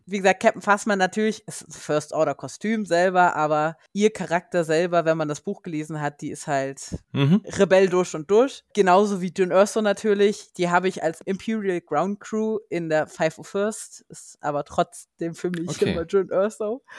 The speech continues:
Speaker 1: in disguise.
Speaker 2: <laughs>
Speaker 1: Dann Kira. Kira ist so eine, keine Ahnung, Kira ist für mich auch kein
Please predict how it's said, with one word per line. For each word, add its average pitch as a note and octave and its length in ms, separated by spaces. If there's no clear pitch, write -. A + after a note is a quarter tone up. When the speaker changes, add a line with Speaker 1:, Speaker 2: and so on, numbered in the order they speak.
Speaker 1:
in F3 140
disguise. D#3 640
Speaker 2:
<laughs> - 1400
Speaker 1:
Dann G3+ 380
Kira. B3+ 580
Kira A3+ 360
ist - 220
so G3 140
eine, F3 460
keine E3+ 280
Ahnung, F3 240
Kira A3 260
ist - 220
für G3+ 100
mich G3+ 260
auch G3 320
kein F#3+ 540